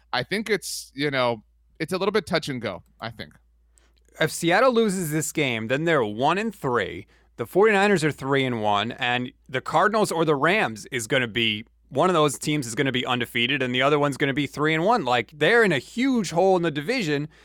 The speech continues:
Speaker 2: And like you said, Rams, Steelers, Saints coming up for Seattle. Like, it's getting dicey fast there. And I just don't think it's fair to Russell Wilson to have to be Superman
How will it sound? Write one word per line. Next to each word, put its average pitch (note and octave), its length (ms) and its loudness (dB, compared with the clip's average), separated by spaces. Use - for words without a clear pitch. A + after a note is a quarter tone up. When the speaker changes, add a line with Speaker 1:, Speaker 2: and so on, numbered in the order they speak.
Speaker 2:
And D#3+ 80 -2
like G#3+ 180 0
you A3 60 -4
said, C#3+ 340 0
Rams, A3 440 0
Steelers, G#3 380 2
Saints F#3 440 -2
coming A3 300 0
up A3+ 160 2
for G3+ 100 2
Seattle. F#3 540 2
Like, F#3 440 0
it's G3+ 220 -8
getting A#3 440 0
dicey A3+ 440 2
fast B3 580 0
there. B2+ 380 2
And F3 140 0
I G#3 80 4
just F3 480 0
don't A#3 300 4
think A#3 360 -4
it's A#3+ 180 -4
fair D3 500 2
to F#3+ 80 4
Russell D3+ 500 2
Wilson A2 560 -4
to G3 140 0
have F3+ 340 0
to A#3+ 140 2
be D#3+ 500 -2
Superman D3+ 1000 0